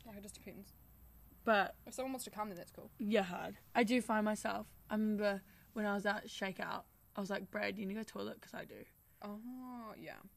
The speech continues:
Speaker 2: It's quite dependent, isn't it?
Speaker 1: I guess it's a new environment, though.
Speaker 2: Yeah, it was a
Speaker 1: Mm.
Speaker 2: mall.
Speaker 1: Yeah.
Speaker 2: Okay, um,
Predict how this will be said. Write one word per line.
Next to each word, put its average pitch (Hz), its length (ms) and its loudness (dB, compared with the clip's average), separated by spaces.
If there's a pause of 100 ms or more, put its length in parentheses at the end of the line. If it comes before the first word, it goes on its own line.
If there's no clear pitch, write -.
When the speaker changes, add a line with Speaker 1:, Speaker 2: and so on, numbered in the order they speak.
(120)
Speaker 2:
It's - 100 -12
quite - 160 0
dependent, 240 600 2
isn't 247 180 -6
it? - 180 -10
Speaker 1:
I 254 60 -4
guess 311 180 -2
it's 392 120 -6
a 370 40 -4
new 254 140 -4
environment, 180 500 -8
though. - 520 -2
Speaker 2:
Yeah, 233 200 12
it 202 60 10
was 233 140 8
a 262 40 6
Speaker 1:
Mm. 240 120 8
Speaker 2:
mall. 240 680 10
Speaker 1:
Yeah. - 960 0
Speaker 2:
Okay, 220 360 10
um, 233 500 10